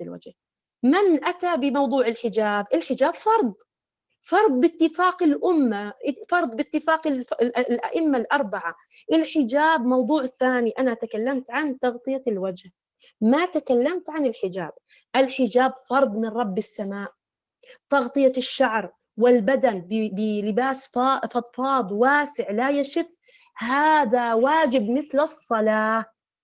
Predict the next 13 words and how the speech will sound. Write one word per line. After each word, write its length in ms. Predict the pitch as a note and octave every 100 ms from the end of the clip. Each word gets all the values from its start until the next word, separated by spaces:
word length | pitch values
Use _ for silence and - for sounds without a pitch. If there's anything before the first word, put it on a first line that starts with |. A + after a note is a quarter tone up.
| _ _ A3+
ما 340 | B3 D#4 E4+
يوجد 420 | D#4+ E4+ D4+ A#3 - -
أحد 280 | - A#3+ F3+ _ _ _ _ _
ولا 360 | G#3+ C4 E4 E4
سمعنا 440 | D#4+ D#4 D#4 D4
بأحد 460 | B3+ B3 - A#3 G3
يؤمن 380 | E4+ D4 C#4 A3+
بالله 400 | A3 G#3 G3 F3 _ _ _
واليوم 520 | G#3+ A#3+ B3 D#4 E4
الآخر 560 | D#4+ C#4 C#4+ C#4 C4 G3
ولا 280 | G3+ B3 C#4+
بالإجماع 680 | D4+ D4 C#4+ C4+ C#4+ C4+
ولا 200 | A#3+ B3+